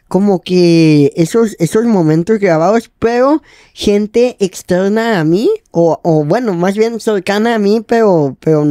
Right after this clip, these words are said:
pues así, gente, a-, ese tipo de gente sí se acuerda. Por ejemplo, el Jigsaw hace dos podcasts nos acaba de, de, de, de mencionar un par de ocasiones.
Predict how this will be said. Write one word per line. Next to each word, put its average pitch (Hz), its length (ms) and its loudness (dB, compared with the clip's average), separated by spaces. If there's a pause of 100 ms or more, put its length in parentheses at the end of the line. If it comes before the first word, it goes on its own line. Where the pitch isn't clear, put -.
(500)
pues - 280 -10
así, 220 420 -2 (460)
gente, 196 680 -2
a-, 165 200 -2
ese 196 320 -2
tipo 233 260 -2
de 190 80 2
gente 190 300 -2
sí 196 140 -6
se 180 100 -2
acuerda. 208 400 0
Por 175 120 0
ejemplo, 185 340 0 (440)
el 156 200 2
Jigsaw 190 460 0
hace 165 400 -2
dos 185 340 -2 (100)
podcasts 190 400 0
nos 170 180 0
acaba 170 260 0
de, 156 220 2
de, 151 320 0
de, 139 600 0
de 143 120 -2
mencionar 151 600 0
un 165 220 0
par 175 200 -2
de 175 60 0
ocasiones. 208 840 -2